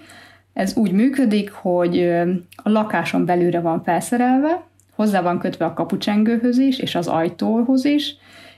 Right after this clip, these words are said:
és egy vendégünk, ö, bejelentkezik, hogy ő érkezne, akkor én küldök neki egy alkalmazáson keresztül egy kódot,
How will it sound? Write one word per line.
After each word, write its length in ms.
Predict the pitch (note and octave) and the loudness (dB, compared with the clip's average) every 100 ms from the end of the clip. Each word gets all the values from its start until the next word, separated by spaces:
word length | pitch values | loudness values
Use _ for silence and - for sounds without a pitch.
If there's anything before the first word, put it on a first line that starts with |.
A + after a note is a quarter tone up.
| _ _ | _ _
és 420 | - G3+ F#3 - - G3+ F#3 | -4 0 0 -2 -4 -2 0
egy 240 | F3+ F#3 | 0 -2
vendégünk, 640 | G3+ G3+ F3+ F3 F3 F3+ - | 0 2 0 2 0 -2 -6
ö, 340 | G3+ - - - - _ | -4 -2 -2 -4 -10 _
bejelentkezik, 720 | F#3 G3 F3 E3 - F#3 F3 | -2 0 2 0 0 -2 -2
hogy 140 | F3 | -2
ő 40 | - | 0
érkezne, 500 | G#3+ D4 B3 G#3+ E3+ | 0 0 0 0 0
akkor 200 | E3+ F3+ | -2 -2
én 120 | F3+ | -2
küldök 380 | - G3 F3 F3 | 0 -2 -2 -2
neki 520 | D#3+ - F3 F3+ - | -6 -2 -2 -2 -4
egy 500 | C4 G#3 F3+ F3 - _ _ _ _ | -6 -2 -2 -2 -6 _ _ _ _
alkalmazáson 800 | - G3 G3 F3 E3+ D3+ - F3+ | -4 -4 -2 -4 -2 -4 -2 -4
keresztül 460 | - F3 E3+ - - | -2 -4 -4 -6 -6
egy 120 | - | -6
kódot, 640 | - G#3 B3 C#4+ C#4+ - | -4 0 2 0 -4 -12